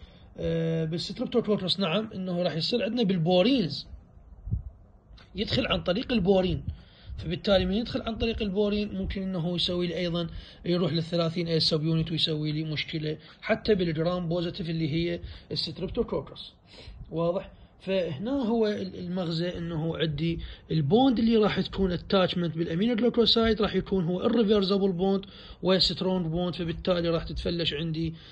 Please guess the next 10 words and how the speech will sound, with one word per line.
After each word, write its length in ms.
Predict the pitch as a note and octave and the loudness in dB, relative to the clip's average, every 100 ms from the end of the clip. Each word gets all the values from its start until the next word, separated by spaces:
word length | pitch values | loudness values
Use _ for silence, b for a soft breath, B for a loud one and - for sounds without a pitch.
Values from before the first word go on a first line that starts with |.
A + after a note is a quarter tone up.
| B - | B -6
آه، 340 | D#3+ D#3 D#3 | -4 -2 -2
ال-، 280 | D#3+ D#3+ D#3 | -2 -4 -2
المعمل 420 | D#3+ F3 D#3 E3 | 2 2 2 0
كله 240 | E3 F3+ E3 | -2 -2 -2
يتفلش، 480 | D#3+ E3 D#3+ D#3 | 0 -2 0 0
فبالتالي 580 | - D#3 - E3 D#3 D#3 | -2 -6 -2 -2 0 -2
يعتبر 520 | D3+ B2+ D#3+ D3+ D#3 | -4 -4 -2 0 -2
انه 220 | D#3+ D#3 C#3 | -2 -4 -4
هو 460 | C#3+ D3+ D3+ D3+ B B B - | -2 0 0 -2 B B B 0
بكتيريوسايدل. 1400 | D#3+ D#3+ F3+ E3 D#3 D#3 - - - - A3 F#3 C3+ | 0 2 4 6 6 4 -2 -12 4 6 8 6 4